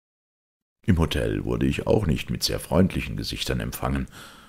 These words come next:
aber ein Blick von mir genügte, um alle stumm und höflich zu machen. Ich ließ mir ein Zimmer und Schreibmaterial geben. Hyde in Lebensgefahr war ein bisher unbekanntes Wesen für mich.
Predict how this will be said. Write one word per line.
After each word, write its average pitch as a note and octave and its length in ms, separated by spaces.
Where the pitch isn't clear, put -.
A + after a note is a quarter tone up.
aber - 180
ein F2 160
Blick - 280
von E2+ 220
mir - 180
genügte, F2 420
um D#2 120
alle D2 220
stumm - 320
und - 200
höflich - 380
zu - 160
machen. - 360
Ich - 160
ließ - 260
mir - 140
ein F#2 120
Zimmer F#2+ 340
und - 140
Schreibmaterial - 960
geben. G1+ 480
Hyde - 460
in G1+ 140
Lebensgefahr C#2+ 800
war - 140
ein G2 160
bisher - 480
unbekanntes F#2+ 640
Wesen F2 340
für - 140
mich. - 400